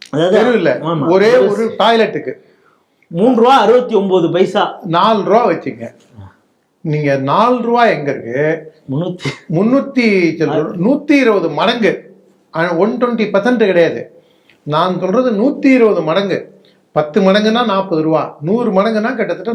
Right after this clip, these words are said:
Speaker 2: நானூறு ரூபா. அவ்வளவு தூரம் இது வந்து எஸ்கலேட் பண்ணி, பணத்தை எஸ்கலேட் பண்ணி திருடுற வேலையை ஓப்பனா, இது டே லைட் ராபரிங்கிறது இதான்.
Speaker 1: விஞ்ஞான ஊழலுங்கிறது,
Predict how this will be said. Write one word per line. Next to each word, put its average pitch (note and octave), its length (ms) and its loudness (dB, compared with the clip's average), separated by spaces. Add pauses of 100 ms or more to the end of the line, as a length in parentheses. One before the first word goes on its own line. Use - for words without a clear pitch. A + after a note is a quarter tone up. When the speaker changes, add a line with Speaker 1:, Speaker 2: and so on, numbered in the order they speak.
Speaker 2:
நானூறு E3 400 -2
ரூபா. - 180 -12
அவ்வளவு G#3+ 520 2
தூரம் B3 340 0
இது F3 160 -2
வந்து F3+ 220 -6
எஸ்கலேட் A3 580 0
பண்ணி, G3 200 -8 (680)
பணத்தை G#3 440 -2
எஸ்கலேட் F#3 420 -2
பண்ணி G#3+ 340 -10
திருடுற D4 400 2
வேலையை F#3+ 340 -2 (640)
ஓப்பனா, C4 720 0
இது D3+ 240 -4
டே A3+ 200 4
லைட் A#3+ 320 0
ராபரிங்கிறது F3+ 680 -2
இதான். B2 220 -6 (260)
Speaker 1:
விஞ்ஞான A3 380 0
ஊழலுங்கிறது, F#3+ 1000 0